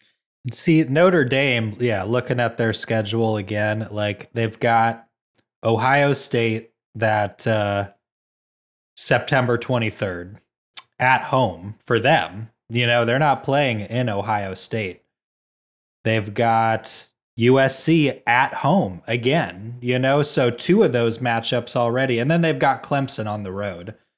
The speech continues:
But those three matchups, I, I can only see as being the only three that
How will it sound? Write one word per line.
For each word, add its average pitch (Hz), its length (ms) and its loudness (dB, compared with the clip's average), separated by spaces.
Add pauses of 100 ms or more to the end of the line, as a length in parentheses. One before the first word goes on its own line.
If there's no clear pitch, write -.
(160)
But 123 160 0
those 196 300 4
three 165 300 2
matchups, 127 840 -2 (100)
I, 131 240 0
I 135 140 -2
can 139 220 -2
only 127 420 0
see 127 360 0
as 104 140 -2
being 107 300 -6
the 107 120 -6
only 110 260 -6
three 107 380 -10
that 107 340 -6